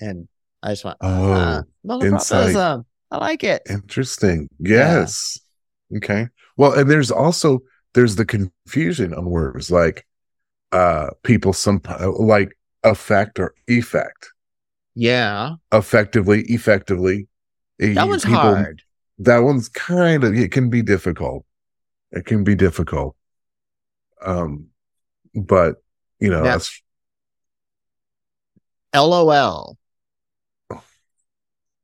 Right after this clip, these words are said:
Speaker 2: You've never said that out loud, though, right? I mean, except for right now, like, we're talk-, discussing it.
Speaker 1: I will, I will use it now and then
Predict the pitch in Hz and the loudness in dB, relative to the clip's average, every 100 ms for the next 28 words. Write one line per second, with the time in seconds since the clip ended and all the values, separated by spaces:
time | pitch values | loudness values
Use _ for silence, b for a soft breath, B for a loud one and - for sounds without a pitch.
0 | _ _ _ _ _ _ _ _ _ _ | _ _ _ _ _ _ _ _ _ _
1 | _ _ _ _ _ _ - B B _ | _ _ _ _ _ _ -20 B B _
2 | _ - 139 160 160 139 127 - 135 120 | _ 0 2 4 4 4 2 2 2 4
3 | 104 95 82 80 98 87 85 80 82 92 | 4 4 2 2 2 2 -2 -4 -2 -2
4 | 110 - _ _ _ _ _ - 127 120 | -4 -12 _ _ _ _ _ 2 4 4
5 | 101 - 110 101 92 87 82 90 85 73 | 0 0 0 0 -2 -2 -4 -4 -4 -6
6 | 76 82 82 - 87 85 90 85 82 82 | -8 -8 -8 -8 -10 -6 -4 -4 -6 -10
7 | - 98 92 - 71 73 _ _ _ _ | -2 0 0 -4 -12 -18 _ _ _ _
8 | _ - 123 139 185 202 175 165 151 139 | _ -4 0 2 2 2 4 6 6 2
9 | - _ _ _ _ _ _ _ _ _ | -4 _ _ _ _ _ _ _ _ _
10 | _ _ - 113 147 196 208 175 175 147 | _ _ -6 -2 -2 0 -2 0 -2 -2
11 | - 123 113 110 113 147 147 131 101 87 | -6 -6 -4 -2 -2 -4 -4 -4 -4 -8
12 | 87 | -14